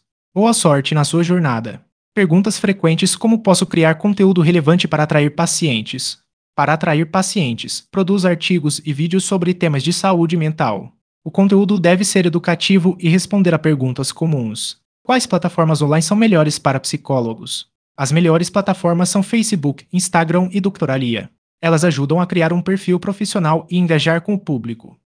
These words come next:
O que é o Google Meu Negócio e como ele ajuda? Google Meu Negócio é uma ferramenta que melhora sua visibilidade nas pesquisas locais. Pacientes podem encontrar você mais facilmente. Como o S E O pode beneficiar meu site?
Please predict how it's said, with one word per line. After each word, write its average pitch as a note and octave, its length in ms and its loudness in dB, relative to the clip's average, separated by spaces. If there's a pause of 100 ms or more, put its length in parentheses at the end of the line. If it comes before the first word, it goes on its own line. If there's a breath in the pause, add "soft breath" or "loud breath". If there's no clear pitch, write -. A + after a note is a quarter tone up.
O - 60 -20
que - 100 -4
é A3+ 60 2
o A3 40 -2
Google F#3+ 320 0
Meu C3 140 -2
Negócio C#3 580 0
e - 60 -10
como F3 240 -2
ele D#3 100 2
ajuda? B2 440 -2 (340)
Google G3+ 260 0
Meu E3 160 0
Negócio D3+ 600 0
é G3 80 0
uma G3 160 2
ferramenta D#3 500 -2
que D#3 140 -6
melhora D#3+ 340 2
sua E3 200 -2
visibilidade D#3+ 680 0
nas D#3 160 -2
pesquisas D#3 480 -4
locais. B2 680 -6 (320)
Pacientes F3+ 520 -2
podem F#3+ 380 2
encontrar D#3 500 0
você C#3 240 -4
mais D#3+ 240 0
facilmente. D3 760 -4 (280)
Como B3+ 180 -4
o B3+ 40 2
S - 180 -2
E D3 40 2
O E3 100 4
pode F#3+ 220 0
beneficiar C#3 580 -2
meu C3+ 120 -2
site? - 580 -6